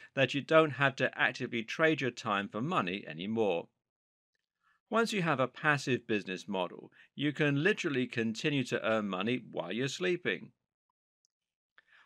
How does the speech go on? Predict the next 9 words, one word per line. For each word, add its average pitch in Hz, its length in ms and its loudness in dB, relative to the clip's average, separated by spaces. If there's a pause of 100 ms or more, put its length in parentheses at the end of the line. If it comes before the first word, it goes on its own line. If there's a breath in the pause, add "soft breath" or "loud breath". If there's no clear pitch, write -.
Working 214 400 4
online 120 580 4
increases 139 600 0
your 107 120 2
freedom 104 480 0
to 110 160 -4
a 104 60 0
great 95 340 0
extent 120 500 2